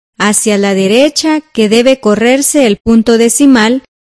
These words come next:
para multiplicar por la unidad seguida de ceros. Tiene un ejemplo.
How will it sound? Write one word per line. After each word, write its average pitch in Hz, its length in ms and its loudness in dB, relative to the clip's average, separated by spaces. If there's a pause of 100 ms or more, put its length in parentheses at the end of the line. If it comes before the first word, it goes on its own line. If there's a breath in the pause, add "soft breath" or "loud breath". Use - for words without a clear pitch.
(280)
para 226 260 2
multiplicar 220 840 0
por 320 140 0
la 240 160 2
unidad 247 540 0
seguida 226 560 -2
de 202 120 -2
ceros. 175 540 -6 (760)
Tiene 214 460 0
un 254 180 4
ejemplo. 277 600 0